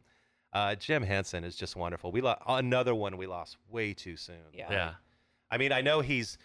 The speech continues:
Speaker 1: C G I is creeping up at this moment. It's actually in the opening credits. You know, as much as we, you know, don't like C G I anymore, we complain about how, you know, when we talk to each other off the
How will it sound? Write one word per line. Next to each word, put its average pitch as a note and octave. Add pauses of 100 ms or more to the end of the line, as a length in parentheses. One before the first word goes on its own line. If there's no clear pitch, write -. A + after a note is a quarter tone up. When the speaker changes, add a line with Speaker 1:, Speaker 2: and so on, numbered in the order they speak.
(580)
Speaker 1:
C F3+
G E3
I B2+
is B2
creeping A2
up G#2+
at -
this -
moment. G#2+
It's -
actually A2
in G#2
the G#2
opening F#2+
credits. F#2+ (760)
You G#2+
know, F#2+
as G#2
much B2
as A2+
we, G#2+ (160)
you G#2+
know, F#2 (260)
don't B2+
like A2
C G#2+
G G2+
I G2+
anymore, G2
we G#2
complain G#2
about F#2
how, F2+
you F#2+
know, F#2
when G#2
we A2
talk A#2+
to A#2
each G#2
other F#2+
off F2+
the F#2+